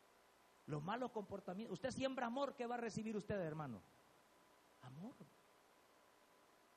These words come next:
Usted resiembra, usted siembra, usted siembra cariño a las personas, ¿qué va a recibir usted, hermano?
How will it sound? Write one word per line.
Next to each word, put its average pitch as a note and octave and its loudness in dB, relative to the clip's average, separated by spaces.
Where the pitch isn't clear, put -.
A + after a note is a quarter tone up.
Usted A#3 4
resiembra, B3+ 2
usted G#3+ 4
siembra, C#4 4
usted A3+ 2
siembra C#4+ 4
cariño C#4 8
a G#3 2
las G3+ 4
personas, A3+ 4
¿qué D#4+ 0
va F4+ 4
a D#4+ 6
recibir A3 6
usted, F3 6
hermano? B2+ 4